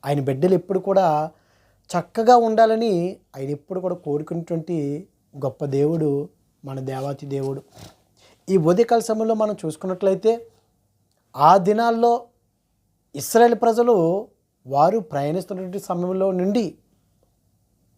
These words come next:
దేవాతి దేవుడు వారి మధ్యన నివసించాడండి. ఏ విధంగా అంటే, ప్రత్యక్షపు గుడారంలో. ఈ ప్రత్యక్షపు గుడారము యొక్క ఆఖరి స్థానంలో చూసుకున్నట్లయితే, అతి పరిశుద్ధ స్థలము.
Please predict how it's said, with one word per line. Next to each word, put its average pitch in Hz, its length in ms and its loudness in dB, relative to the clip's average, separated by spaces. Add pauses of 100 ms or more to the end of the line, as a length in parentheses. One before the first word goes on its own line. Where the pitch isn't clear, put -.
(360)
దేవాతి 139 480 -2
దేవుడు 185 580 -2 (640)
వారి 139 380 0
మధ్యన 190 360 -4
నివసించాడండి. 160 880 -8 (720)
ఏ 139 100 -4
విధంగా 165 220 0
అంటే, 165 180 -4
ప్రత్యక్షపు 175 680 -10
గుడారంలో. 151 540 -4 (680)
ఈ 180 60 2
ప్రత్యక్షపు 180 680 2
గుడారము 202 580 4
యొక్క 233 340 0 (200)
ఆఖరి 233 580 2
స్థానంలో 226 840 2
చూసుకున్నట్లయితే, 190 1080 -6 (600)
అతి 143 260 -10
పరిశుద్ధ 185 680 -4
స్థలము. 143 640 -10